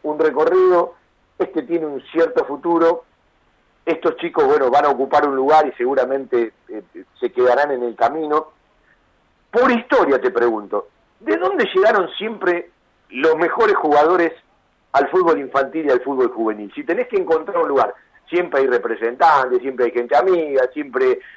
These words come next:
hay viajes al interior del país, a veces con más plata, a-, ahora con menos plata, pero digo, cuando vos mirás desde arriba,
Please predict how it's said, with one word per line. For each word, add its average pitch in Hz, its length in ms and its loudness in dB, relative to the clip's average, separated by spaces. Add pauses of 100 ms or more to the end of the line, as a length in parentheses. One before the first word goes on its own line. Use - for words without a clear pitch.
hay 131 180 4
viajes 135 400 2
al 123 120 0
interior 123 380 0
del 120 140 0
país, 165 280 2
a 123 80 2
veces 131 200 0
con 123 120 -2
más 123 140 2
plata, 135 420 4
a-, 120 180 4
ahora 127 200 2
con 120 140 -2
menos 127 180 -2
plata, 147 540 4 (240)
pero 165 180 2
digo, 190 360 2 (380)
cuando 202 320 0
vos 349 140 2
mirás 269 260 2
desde 185 240 2
arriba, 120 540 0